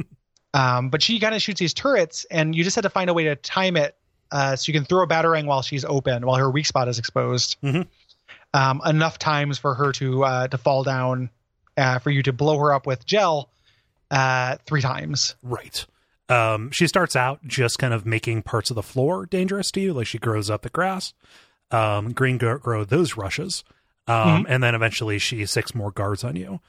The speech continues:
Speaker 2: uh, introducing
Speaker 1: Yeah.
Speaker 2: a little bit more complexity there.
Speaker 1: She literally pulls up from, like, a void beneath her feet.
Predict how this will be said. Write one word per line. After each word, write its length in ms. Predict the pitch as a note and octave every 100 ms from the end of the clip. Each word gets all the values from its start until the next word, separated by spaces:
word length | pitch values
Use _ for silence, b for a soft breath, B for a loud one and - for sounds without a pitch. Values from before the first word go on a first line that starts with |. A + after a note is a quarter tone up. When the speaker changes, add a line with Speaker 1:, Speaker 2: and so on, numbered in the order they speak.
| _ _
Speaker 2:
uh, 140 | A#2+ A2+
introducing 440 | A2 A2+ A2 G2+
Speaker 1:
Yeah. 40 | A#2+
Speaker 2:
a 20 |
little 120 | G#2
bit 140 | A2+
more 100 | G#2+
complexity 500 | G#2 G#2+ A#2 - D3+
there. 320 | A3+ C#4 B3 G#3+
Speaker 1:
She 300 | - - A#3+
literally 220 | C4 G3
pulls 280 | - F#3+ F3+
up 140 | F#3
from, 140 | D#3
like, 100 | D3+
a 100 | C3+
void 440 | C3 B2 C3+ C#3 C3
beneath 220 | C3 B2+
her 120 | B2
feet. 320 | A2+ B2 A#2